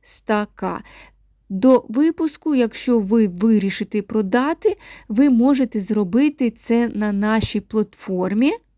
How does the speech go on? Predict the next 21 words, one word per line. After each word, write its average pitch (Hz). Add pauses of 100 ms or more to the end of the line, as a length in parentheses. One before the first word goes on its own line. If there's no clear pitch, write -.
(840)
За 214
ціною 226
ми 302
бачимо 269
ціну 254 (360)
і 311
з 254 (340)
зворотним 233
викупом, 226 (240)
здійсненим 277
нашою 226
командою 208
проекту. 208 (840)
А, 196
як 294
отримати 240
більше 214
Катли 302
безкоштовно 233
до 208
запуску? 180